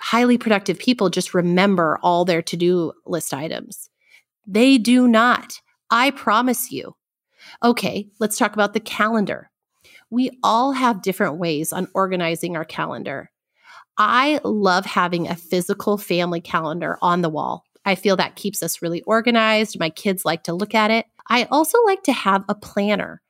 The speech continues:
And I know many of you do everything on your computer through Google Calendar or Outlook. I like those options. I still will use them for different reasons, but I love a good old-fashioned planner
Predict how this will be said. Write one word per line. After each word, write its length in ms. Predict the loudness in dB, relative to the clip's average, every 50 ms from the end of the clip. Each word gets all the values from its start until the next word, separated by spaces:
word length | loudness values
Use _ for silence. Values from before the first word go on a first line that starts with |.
| _ _ _ -20 -20 -12 -4
And 160 | 0 2 4
I 80 | 4 6
know 160 | 6 6 6
many 420 | 6 6 4 4 4 4 4 4 4
of 100 | 4 2
you 200 | 2 2 2 2
do 200 | 0 -2 -4 -4 -2
everything 680 | -2 0 0 0 -2 0 2 2 2 2 2 -2 -4 -6 -4
on 280 | 0 0 0 0 0 -2
your 140 | -4 -6
computer 640 | -8 -8 -8 -8 -8 -6 -8 -6 -6 -6 -8 -10 -12 _ -12
through 220 | -8 -4 -4 -4
Google 680 | -4 -2 0 0 2 2 2 2 4 4 4 4 2 0
Calendar 720 | 0 -2 -2 0 0 0 -2 -2 -2 -2 -4 -2 -4 -4 -6
or 260 | -6 -8 -12 -12 -6 -2
Outlook. 540 | -2 0 0 -2 -2 -4 -4 -4 -6 -8 -14 _ _ -20 -20 -20 -20 _ _ _ _ _ _ _ _ _ _ 0
I 180 | 0 2 2 2
like 360 | 2 2 2 0 0 0 -2
those 200 | -2 0 2 2
options. 640 | 2 2 2 0 -2 -2 2 2 4 2 2 0 -6 -18 _ -2
I 140 | -2 0 0
still 260 | 0 0 0 0 2
will 120 | 2 0
use 340 | -2 -2 -2 -2 -2 -2 0
them 160 | 0 0 0
for 140 | 0 0 -2
different 400 | -2 -2 -4 -4 -4 -6 -6 -6
reasons, 540 | -6 -6 -4 -2 0 0 2 0 0 -2 -6 _ -20 -20 -20 -20 -20 _ 0
but 220 | 0 0 0 -2 -2
I 320 | 0 2 4 4 4 2 2
love 380 | 2 2 2 4 2 2 0
a 80 | -2 -6
good 260 | -6 -4 -2 0 2
old-fashioned 760 | 4 2 2 0 -2 -2 -2 -2 -2 -4 -6 -8 -8 -10 -10
planner 600 | -12 -10 -8 -6 -4 -4 -4 -6 -8 -10 -12 -18